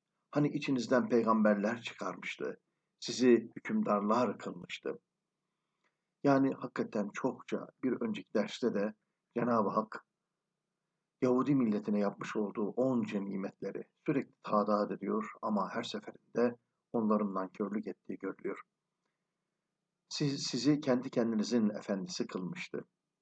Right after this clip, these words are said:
Sizi hükümdarlar kılmıştı." Yani bir farklı nimetlerini vermek ile nimetlerinizi, nimetlerini üzerinizde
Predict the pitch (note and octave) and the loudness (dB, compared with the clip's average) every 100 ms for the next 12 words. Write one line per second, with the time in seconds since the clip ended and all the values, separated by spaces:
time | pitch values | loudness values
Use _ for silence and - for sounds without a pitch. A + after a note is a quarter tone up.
0 | _ _ - A2 G#2+ A2+ G#2+ - G2+ F#2 | _ _ -6 -2 0 0 0 -8 -6 -6
1 | F#2+ E2+ G#2 - F#2 D#2+ - - D#2+ - | -6 -6 -10 -8 -10 -8 -10 -8 -8 -8
2 | _ _ _ D3 C3+ C3 C#3 C3+ - _ | _ _ _ 0 2 6 6 4 -2 _
3 | _ _ _ _ _ _ _ - B2 - | _ _ _ _ _ _ _ 4 4 4
4 | D3 C#3+ C#3 B2 B2 A#2 A2+ - A#2+ G#2+ | 8 10 10 8 4 4 2 4 4 4
5 | G#2 G#2+ G#2+ C#3 C#3 A2+ A2 C3+ - _ | 4 4 4 2 2 4 6 6 2 _
6 | _ _ _ A#2+ A#2 A#2 - A2+ G#2+ G#2 | _ _ _ 2 4 4 4 4 2 4
7 | A#2 A2 - _ _ _ A#2+ A#2 A#2 - | 4 4 0 _ _ _ 0 2 2 2
8 | A#2 G#2 G#2+ - G#2+ F#2+ F2+ - A2 | 2 4 0 2 0 0 -4 2 2